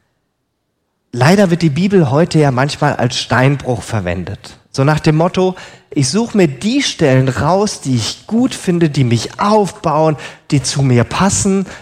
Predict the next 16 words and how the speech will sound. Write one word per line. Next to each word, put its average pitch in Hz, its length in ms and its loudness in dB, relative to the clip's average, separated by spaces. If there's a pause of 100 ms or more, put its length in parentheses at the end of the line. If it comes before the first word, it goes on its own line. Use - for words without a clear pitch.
(260)
Und 139 160 -8
die - 200 -10
anderen 202 500 0
Stellen, 117 480 0
die 143 80 -2
ich 143 100 -4
so - 120 -6
ein 147 40 -6
bisschen, 180 400 0 (800)
hm, 190 160 4 (840)
nicht - 180 -4
so 170 80 -2
attraktiv 139 680 -2
finde, 170 500 0 (500)
die 147 120 2
mich - 580 -2